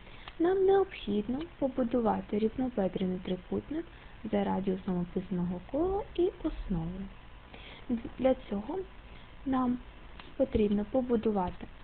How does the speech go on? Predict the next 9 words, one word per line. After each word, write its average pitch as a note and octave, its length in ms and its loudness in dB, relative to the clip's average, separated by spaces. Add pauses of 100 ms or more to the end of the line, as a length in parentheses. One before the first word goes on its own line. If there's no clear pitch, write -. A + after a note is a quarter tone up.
(280)
спочатку - 680 -2
відрізок. A#3+ 680 0 (2250)
Перший A#3 380 2
відрізок — G3+ 520 0 (140)
це A#3 120 -2
в A3 60 2
нас G3+ 180 0 (140)
буде G3 260 -2 (920)
радіус F#3 560 -2